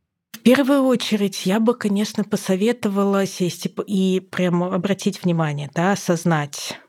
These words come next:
Может быть, выписать на бумажку, сколько раз в неделю я тренируюсь, а сколько раз в неделю я тренировался год назад, два года назад. Нет ли у меня нарастания объёма тренировок?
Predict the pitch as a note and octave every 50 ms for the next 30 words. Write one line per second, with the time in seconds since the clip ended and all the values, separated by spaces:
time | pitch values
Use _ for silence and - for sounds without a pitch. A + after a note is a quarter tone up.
0 | _ - G3 - - G#3+ F#3+ G#3 - - F#3 G3 F#3+ - G#3+ - - F#3+ - F#3+
1 | F3+ F3 G3+ F#3+ F#3 F3+ E3 D3+ - - - E3+ - - - E3+ E3+ - G#3+ G#3
2 | G3+ - - G3+ G3 F3+ G3 F#3 F3+ F3 E3 E3 D#3+ D#3+ - - E3 D#3 E3 E3
3 | E3 D#3 C#3+ C3+ - - - - - - - - - - G3 G3 F#3 F#3+ - F#3+
4 | F3 E3 F#3 F#3+ F#3+ G#3 F#3+ E3 - - - E3+ E3 E3 E3 E3 F3+ F#3+ G3 -
5 | - F3+ E3 D#3+ D#3 D3+ - D#3 C#3 C3+ - D3 C#3+ C#3+ D3+ D3+ D#3 D3+ C#3+ D#3
6 | D3 C#3 D3 C#3 D3+ D3 - D3+ C#3+ C#3+ - E3 F#3+ G#3+ A3 A3 G3 F3+ E3+ D#3+
7 | D3+ D3+ E3 F3+ F#3 F3+ E3+ E3 E3 - - - F3+ F3 E3+ D#3+ D3+ D3+ D3 D3
8 | C#3+ D3 D#3 D3+ D3+ D3+ C#3+ - - D3 C#3 D3 D#3 D3 D3+ D3 C#3 B2+ - -
9 | - - -